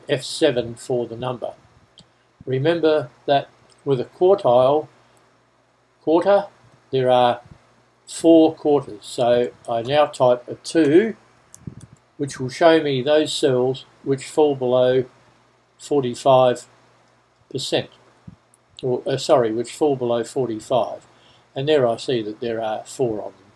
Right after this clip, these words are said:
So again, I've been able to analyse the statistically analysis method to look at cells which fall within a certain range above or below the number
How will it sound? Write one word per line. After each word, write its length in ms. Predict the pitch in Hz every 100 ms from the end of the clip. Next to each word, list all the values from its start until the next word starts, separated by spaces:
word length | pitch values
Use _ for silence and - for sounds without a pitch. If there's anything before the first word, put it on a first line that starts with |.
| _ _ _
So 260 | - 160 135
again, 300 | 135 170 151
I've 160 | 123 135
been 140 | 131
able 180 | 131 123
to 160 | 120
analyse 640 | 156 175 156 131 127 117 -
the 380 | 123 117 113 107 _ _ _ _ _ _ _ _ -
statistically 1120 | - 131 - 180 180 147 139 139 135 123 123 120
analysis 920 | 117 135 135 127 - 123 - - - _ _ _ _ _ _
method 520 | 143 143 131 127 139 - _ _ _ _ _ -
to 500 | 139 131 131 127 117 _ _ -
look 260 | 143 147 _
at 240 | 127 127 -
cells 640 | - 151 151 151 151 - - _ _ _
which 240 | 143 127 -
fall 320 | - 151 139
within 240 | 123 127
a 80 | 120
certain 480 | - 180 180 123 117
range 540 | 123 127 131 131 - _ _ _ _ 135
above 480 | 110 135 131 120 _ 135
or 160 | 127
below 600 | 120 120 135 139 135 135 - _ _ _ _ -
the 180 | 120 113
number 500 | 135 135 127 127